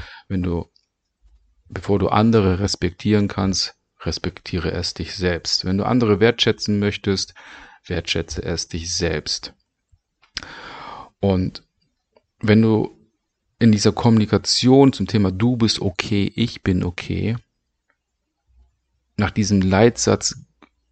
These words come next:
gehst und das auch spürst, dass du sagst, „Okay, ich achte das Selbstwertgefühl meines Gegenübers und auch meins“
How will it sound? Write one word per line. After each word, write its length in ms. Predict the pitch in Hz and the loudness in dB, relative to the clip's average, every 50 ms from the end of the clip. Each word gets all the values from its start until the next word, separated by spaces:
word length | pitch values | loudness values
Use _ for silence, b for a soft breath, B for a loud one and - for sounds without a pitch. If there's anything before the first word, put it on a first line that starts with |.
| _ | _
gehst 640 | - 101 90 - 123 131 131 104 92 - - - 104 | -10 -8 0 4 6 6 6 6 4 0 -2 -2 -2
und 80 | 101 | -4
das 160 | 95 90 - - | -4 -4 -4 -4
auch 200 | - 104 - - | -6 -6 -6 -6
spürst, 580 | - - - 117 123 123 113 101 95 - - | -8 -6 0 2 4 4 4 4 2 0 -2
dass 100 | 95 87 | -2 -2
du 80 | - 98 | -2 -2
sagst, 160 | 95 - - | -4 -4 -8
„Okay, 480 | 107 - - - 127 123 113 - 151 B B B B B B B B B B B B B _ _ _ _ _ | -10 -4 0 0 2 2 0 -2 -4 B B B B B B B B B B B B B _ _ _ _ _
ich 420 | - - - - - - - - | -8 -6 -4 -4 -6 -6 -6 0
achte 720 | - 123 135 - - - - 101 101 104 117 131 135 120 - _ | 0 0 0 0 -6 -6 -4 -2 -2 0 0 -2 -2 -4 -8 _
das 180 | - 92 - - | -6 -4 -2 0
Selbstwertgefühl 920 | 104 101 107 - - - - 104 101 - - 95 - - - 101 98 95 90 | 2 2 2 2 0 -2 -2 -2 -2 -2 -8 -8 -8 -6 -4 0 0 0 0
meines 320 | 90 90 90 90 - - | 0 -2 -2 -2 -4 -4
Gegenübers 960 | - 95 90 92 - - 110 120 120 104 110 117 110 113 131 - - - - _ _ _ _ _ _ _ _ _ _ _ _ _ _ _ _ _ _ _ _ _ _ _ _ _ _ _ _ _ _ _ _ | -4 -4 -4 -4 -4 -2 0 0 0 0 -2 -2 -2 -2 -2 -4 -6 -10 -10 _ _ _ _ _ _ _ _ _ _ _ _ _ _ _ _ _ _ _ _ _ _ _ _ _ _ _ _ _ _ _ _
und 400 | - 120 117 117 110 - - - | 2 4 4 4 4 2 0 -2
auch 240 | 98 87 82 - - | -2 -2 -2 -4 -4
meins“ 920 | - 101 101 117 127 110 95 98 117 147 165 - - - - - _ | -2 0 2 2 2 2 2 0 0 -2 -2 0 -2 -2 -2 -4 _